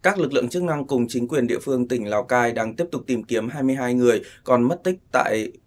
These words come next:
các huyện Bảo Yên, Bắc Hà, Bát Sát. Để công tác tìm kiếm cứu nạn thuận lợi, nhanh chóng tại các địa bàn, các lực lượng cứu hộ đã đưa thêm máy xúc cùng chó nghiệp vụ vào hỗ trợ. Tuy nhiên, lượng đất đá vùi lấp lớn, địa bàn rộng, hiểm trở,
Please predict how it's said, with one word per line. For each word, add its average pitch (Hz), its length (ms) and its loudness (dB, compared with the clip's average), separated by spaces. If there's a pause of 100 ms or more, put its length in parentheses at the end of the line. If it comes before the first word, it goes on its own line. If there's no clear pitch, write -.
(160)
các 180 200 -2
huyện 135 360 0
Bảo 107 280 -2
Yên, 127 280 2 (220)
Bắc - 200 -8
Hà, 113 380 0 (220)
Bát 135 180 -2
Sát. 160 240 2 (2750)
Để 127 160 2
công 160 220 2
tác 214 240 2
tìm 131 200 2
kiếm 127 220 2
cứu 165 120 -4
nạn 120 220 -2
thuận 135 140 -2
lợi, 123 220 4
nhanh 123 220 0
chóng 117 360 -2
tại 135 180 2
các 160 120 -4
địa 131 140 -6
bàn, 117 280 2 (240)
các 185 160 0
lực 151 140 -2
lượng 127 200 0
cứu 123 140 0
hộ 147 220 0
đã 107 220 2
đưa 127 160 4
thêm 120 200 -2
máy 107 160 -2
xúc 180 240 -2
cùng 120 240 -2
chó 113 140 -8
nghiệp 117 320 -2
vụ 127 320 -2
vào 110 200 0
hỗ 120 140 0
trợ. - 260 2 (280)
Tuy 175 100 -2
nhiên, 165 220 4
lượng 147 320 2
đất - 160 2
đá 113 200 4
vùi 131 180 0
lấp 151 160 0
lớn, 131 340 6
địa 147 120 -2
bàn 117 260 2
rộng, 123 280 4
hiểm 120 240 0
trở, 120 300 4